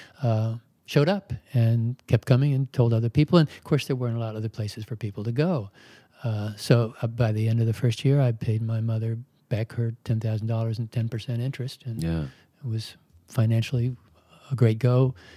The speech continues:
Speaker 1: um, from then until recently.
Speaker 2: Were you teaching all the classes? Who was teaching all
Speaker 1: I
Speaker 2: the
Speaker 1: started
Speaker 2: classes then?
Speaker 1: teaching all the classes.
Speaker 2: Yeah.
Speaker 1: Uh, and then I added another teacher, a woman named Liz Marks. Uh, and then, you know,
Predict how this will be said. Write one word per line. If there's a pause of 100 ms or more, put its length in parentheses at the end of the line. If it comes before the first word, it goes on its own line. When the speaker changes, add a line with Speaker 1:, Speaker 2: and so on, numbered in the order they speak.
(360)
Speaker 1:
um,
from
then
until
recently. (480)
Speaker 2:
Were
you
teaching
all
the
classes? (220)
Who
was
teaching
all
Speaker 1:
I
Speaker 2:
the
Speaker 1:
started
Speaker 2:
classes
then?
Speaker 1:
teaching
all
the
classes. (160)
Speaker 2:
Yeah.
Speaker 1:
Uh,
and
then
I
added
another
teacher, (140)
a
woman
named
Liz
Marks. (560)
Uh, (100)
and
then, (180)
you
know,